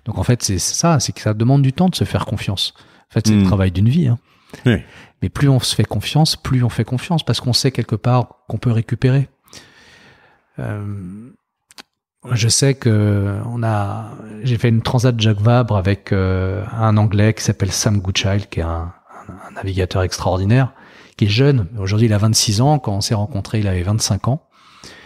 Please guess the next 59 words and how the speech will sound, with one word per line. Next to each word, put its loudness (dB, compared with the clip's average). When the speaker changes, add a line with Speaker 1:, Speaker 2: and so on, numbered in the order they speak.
Speaker 1:
Et -2
quand 0
j'ai 4
voulu 0
faire 0
la, 2
la 2
Jacques 2
Vabre, 2
c'était 2
pour -2
me 0
préparer 0
pour -4
le 0
Vendée 2
Globe. 2
J'avais -2
jamais 4
fait 0
de -4
l'Imoca, 2
qui -2
est 0
le, 2
le 0
bateau 0
du 0
Vendée 0
Globe, 2
qui, -16
qui -2
est 2
un 0
bateau 0
qui -10
fait 0
dix-huit -4
mètres 0
de 2
long, 4
qui, -4
qui -18
porte 0
six 2
cents 0
mètres -2
carrés 0
de -4
toile, 2
qui -6
a -2
un -4
mât -6
de -12
trente -6
mètres. 2
Enfin, -4
c'est, -8